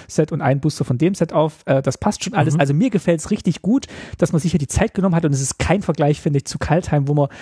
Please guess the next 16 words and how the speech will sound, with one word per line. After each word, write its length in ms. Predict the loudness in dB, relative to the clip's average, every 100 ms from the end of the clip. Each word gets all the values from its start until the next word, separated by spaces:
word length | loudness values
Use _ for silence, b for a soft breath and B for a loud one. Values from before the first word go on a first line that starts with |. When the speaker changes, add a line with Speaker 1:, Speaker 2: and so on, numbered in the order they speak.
| B B B
Speaker 1:
in 120 | 0
ein 240 | 2 2
Set 300 | 2 2 0 -2 -10
zehn 520 | -4 0 2 2 2
Welten 280 | 2 2 2
reingepackt 640 | 2 2 0 0 -2 0
hat 240 | -2 -2 -4 0
Speaker 2:
Ja. 180 | 2
Speaker 1:
und 140 | 2 2
alles 240 | 0 0
ein 40 | -4
bisschen 220 | -6 -2
untergegangen 480 | 0 0 2 0 0
ist 160 | -2
und 220 | -2 -2
hier 400 | -2 -2 0 0